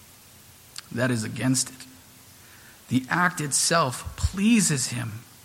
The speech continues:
for itself. There is no reluctance in him. He is a God of mercy and compassion. Would you pray with me?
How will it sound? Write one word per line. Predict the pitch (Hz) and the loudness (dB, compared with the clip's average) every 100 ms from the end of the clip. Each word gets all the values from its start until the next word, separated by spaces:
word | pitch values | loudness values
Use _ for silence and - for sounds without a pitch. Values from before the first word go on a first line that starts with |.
| - - - - - - | -20 -20 -20 -20 -20 -16
for | - - 127 | -10 -2 -2
itself. | 117 - 120 120 - - - - - - - - - - - - - - - | -2 -2 -2 -6 -8 -16 -20 -20 -20 -20 -20 -20 -20 -20 -20 -20 -20 -20 -4
There | 120 127 | -2 0
is | 160 143 | 0 2
no | 139 135 | 2 2
reluctance | 127 123 123 120 113 113 - | 2 0 -2 -4 -6 -4 -4
in | 117 | -6
him. | 110 104 104 - - - - - - - - | -6 -6 -8 -16 -20 -20 -20 -20 -20 -18 -10
He | 107 | -6
is | 107 | -6
a | 113 | -6
God | 135 135 139 | -4 -2 -2
of | 123 123 | -4 -6
mercy | 123 135 - - - - - - - - - - - - - - - - - 302 | -2 0 -2 -4 -10 -20 -20 -20 -20 -20 -20 -20 -20 -20 -20 -20 -20 -20 -20 -12
and | 113 110 | -10 -8
compassion. | 110 113 110 - 113 | -8 -4 -4 -4 -6
Would | 110 - - - - - - - - - - - - - - | -10 -16 -20 -20 -20 -20 -20 -20 -20 -20 -20 -20 -20 -20 -20
you | - | -10
pray | 113 | -8
with | 113 | -6
me? | 131 | -6